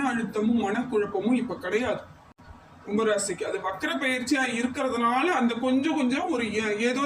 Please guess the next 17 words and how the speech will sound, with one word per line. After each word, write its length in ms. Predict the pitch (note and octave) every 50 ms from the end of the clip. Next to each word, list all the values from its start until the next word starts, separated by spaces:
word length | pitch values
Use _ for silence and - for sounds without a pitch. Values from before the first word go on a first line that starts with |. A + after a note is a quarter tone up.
| C#4+
தேவையில்லாத 600 | - A#3+ A#3 A#3+ B3 B3+ A#3+ A#3 A3+ A3 A#3 A#3 B3+ B3 G#3+
எண்ணங்கள் 440 | G#3 G#3+ A3 A#3 A#3 A3 G#3 F#3+ F#3+
எழும்பினாலும், 720 | F#3+ G3 A3+ A#3 A#3+ A#3+ G#3+ - - - E3 G3+ C4+ F#4 G4+ - - - - - - - -
ஆனா 180 | - - A3+ A#3+ A#3+ -
போன 400 | - G3+ G#3 G#3+ A#3+ B3+ B3+ B3+
சென்ற 340 | B3 - B3 A3+ A#3+ B3+ C#4+ C4+
ஆண்டு 260 | B3 A#3+ B3+ D4 E4 E4+
காலங்களில் 680 | B3 C4 B3+ B3+ C4 C4 C4 B3+ B3+ B3+ B3 A#3+ A#3 G#3+ G3+
இருந்து 340 | A3+ A#3+ C4+ C#4 C#4+ C#4+ D#4
வந்த 300 | B3+ A#3+ A3+ A3 A3 G#3+ A#3 C4 G#4 G#4+ - - - - - - - -
பல 300 | A3+ A3 A#3 C4 C4 A#3+
பிரச்சனைகள் 720 | - A3 A#3 A#3 A#3 - D#4 C4+ C#4 A#3+ G#3+ A3+ C4+ E4
இப்ப 300 | D4+ B3 - - G#3 G3
கிடையாது. 460 | - G3 G3+ A3+ A#3+ B3 A3 F#3+ - - - F#3
நல்லா 260 | G3 G#3 A#3+ C4 C4 A#3+
யோசிச்சு 460 | A3 A3 A#3+ B3+ - B3 A3+ - A3 -
பாருங்க. 380 | - G3 F#3+ G3 F#3 D3 -